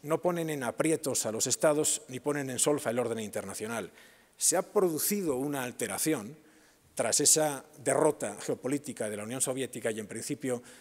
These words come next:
derrota ideológica del marxismo revolucionario que la inspiraba. Lo que en un principio parecía una cosa muy buena, el triunfo de las libertades, del universalismo moral, de las democracias,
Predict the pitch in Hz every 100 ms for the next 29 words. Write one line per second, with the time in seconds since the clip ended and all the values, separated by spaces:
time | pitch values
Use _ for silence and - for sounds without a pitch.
0 | - 110 117 151 147 135 123 131 - 117
1 | 127 117 107 101 101 147 131 131 117 104
2 | 101 104 107 104 98 90 85 - - 60
3 | - - _ - - - - - _ -
4 | 156 139 165 170 208 180 143 110 110 147
5 | 143 143 143 147 143 143 175 156 202 -
6 | - - - 117 127 139 143 135 120 120
7 | 113 170 180 165 - - - - - 117
8 | 117 110 104 110 131 127 113 135 170 170
9 | 165 - - - 110 107 139 175 160 143
10 | 151 165 -